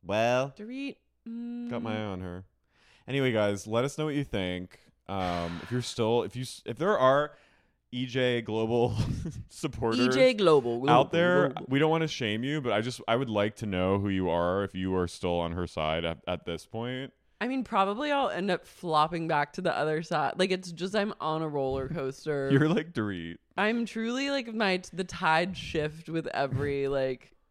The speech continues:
Speaker 2: hour.
Speaker 1: No, I'm kidding.
Speaker 2: But, like, I, but I, I do think I'm
Speaker 1: Yeah.
Speaker 2: like, she's full of shit.
Speaker 1: But at this point, if you still, if you still think she's innocent, let us know. Weigh in.
Speaker 2: Mikey,
Speaker 1: Um,
Speaker 2: if you're listening.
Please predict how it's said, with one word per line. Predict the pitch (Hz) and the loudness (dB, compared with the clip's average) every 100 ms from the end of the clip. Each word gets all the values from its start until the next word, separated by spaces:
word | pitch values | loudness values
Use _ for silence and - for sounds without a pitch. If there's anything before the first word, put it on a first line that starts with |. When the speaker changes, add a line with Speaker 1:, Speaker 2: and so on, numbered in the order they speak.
| _ - | _ -2
Speaker 2:
hour. | 110 117 85 78 | 0 0 -2 -2
Speaker 1:
No, | 92 | 0
I'm | 90 | -2
kidding. | - 82 80 85 _ - | -2 -2 -2 -6 _ -4
Speaker 2:
But, | 214 | 0
like, | 214 196 - - | 2 0 -4 -4
I, | 196 190 202 202 - _ - | 0 2 0 -4 -8 _ -16
but | 170 190 | -6 0
I, | 190 180 - 170 | 2 0 -4 0
I | 156 | 0
do | 160 147 139 | 0 -6 -10
think | - 117 104 - _ _ _ 135 | -10 -14 -16 -18 _ _ _ -6
I'm | 131 | 0
Speaker 1:
Yeah. | 120 71 | 2 2
Speaker 2:
like, | 58 | -4
she's | - - | -10 -14
full | - | -14
of | - - | -12 -10
shit. | - - - _ | -12 -12 -16 _
Speaker 1:
But | 135 | 2
at | 139 | 4
this | 143 151 | 4 2
point, | - 143 127 | 2 2 2
if | 110 | 0
you | 117 | -2
still, | - 120 117 117 110 | -2 4 6 6 4
if | 107 | 2
you | 110 | 0
still | - - 117 | 0 0 0
think | 123 123 | 2 -2
she's | 123 113 | -2 0
innocent, | 110 - 87 73 | -2 -2 -6 -2
let | 90 | -2
us | 101 - | -2 -2
know. | 90 87 92 107 120 | 0 2 2 0 0
Weigh | 90 92 90 87 95 | 0 2 2 0 -2
in. | 104 151 | -4 -4
Speaker 2:
Mikey, | 147 92 | -2 0
Speaker 1:
Um, | 90 - | 0 0
Speaker 2:
if | 156 | 0
you're | 170 165 | -2 -4
listening. | 147 147 147 127 127 135 180 | -4 -6 -10 -8 -8 -10 -12